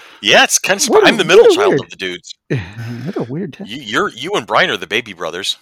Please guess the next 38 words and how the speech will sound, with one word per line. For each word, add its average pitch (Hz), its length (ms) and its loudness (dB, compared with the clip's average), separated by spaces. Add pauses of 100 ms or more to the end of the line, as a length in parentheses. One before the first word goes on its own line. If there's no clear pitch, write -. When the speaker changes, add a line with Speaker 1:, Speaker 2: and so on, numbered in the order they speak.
(100)
Speaker 2:
Or 139 100 -8
Jason. 143 380 -4
Speaker 1:
Oh, 117 40 -2
Speaker 2:
Oh, 127 40 0
Speaker 1:
and 123 100 0
Speaker 2:
yeah. 120 80 0
Speaker 1:
Jason. 98 280 -2
Speaker 2:
The 135 60 -10 (240)
orig-, 156 100 0
origin-, 170 220 4
original, 139 480 0
the 123 120 -6
original 117 360 -2
six, 95 260 -16
yeah, 95 120 -10
'cause 98 120 -16
Rudy 113 160 -2
Speaker 1:
Yeah, 123 200 2
Speaker 2:
was 107 80 -6
in 107 220 -6
Speaker 1:
you 120 120 -6
and 127 100 -4
Speaker 2:
April. 110 180 0
Speaker 1:
Brian 104 140 0
are 101 40 -4
the, 95 180 -6
the 90 80 -16
babies 98 260 -2
Speaker 2:
Rudy 208 120 6
Speaker 1:
of 247 60 4
the 202 40 -2
Speaker 2:
was 135 80 -8
the 139 80 2
oldest 147 320 -2
Speaker 1:
youngsters. 113 60 -4
Speaker 2:
of 90 80 -6
us. - 320 -8 (420)
Speaker 1:
Yep, 127 160 0